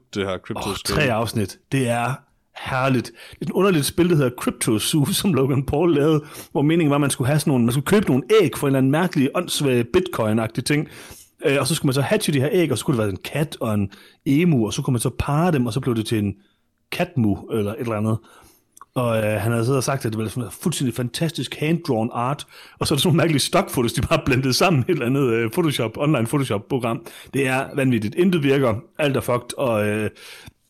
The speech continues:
Speaker 2: altså, det er sådan et gigantisk, øh, mærkeligt skab, hvor de bare har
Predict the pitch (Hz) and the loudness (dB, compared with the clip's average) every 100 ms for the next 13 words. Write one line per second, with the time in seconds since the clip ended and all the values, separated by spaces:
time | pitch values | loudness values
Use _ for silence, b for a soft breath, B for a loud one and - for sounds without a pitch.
0 | _ _ _ _ - - - 123 120 98 | _ _ _ _ -20 -20 -8 -2 -2 0
1 | 127 117 147 123 - 160 160 - 101 - | 0 0 0 0 0 2 2 2 -2 -2
2 | 123 107 104 120 98 107 - - 110 113 | 0 0 2 0 -2 -6 -4 -2 0 0
3 | 107 107 107 101 104 98 104 | 0 0 0 -2 -2 -2 -4